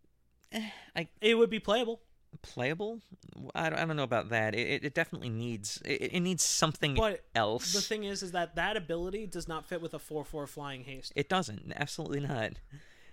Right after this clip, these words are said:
Speaker 1: But
Speaker 2: It
Speaker 1: apart from the, the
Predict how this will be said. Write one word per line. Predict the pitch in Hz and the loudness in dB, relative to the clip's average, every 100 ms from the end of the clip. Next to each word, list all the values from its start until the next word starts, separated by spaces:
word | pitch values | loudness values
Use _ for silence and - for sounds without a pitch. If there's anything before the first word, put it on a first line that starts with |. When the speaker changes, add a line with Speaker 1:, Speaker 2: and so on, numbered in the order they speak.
| - - - | -20 -20 -2
Speaker 1:
But | 131 127 123 - _ | 2 4 4 0 _
Speaker 2:
It | - 180 175 - - - | -6 -6 -6 -10 -4 -2
Speaker 1:
apart | - - 214 - | -2 2 2 2
from | - 175 160 | 0 2 2
the, | 127 120 110 95 | 6 6 6 4
the | 104 104 104 | -2 -4 -4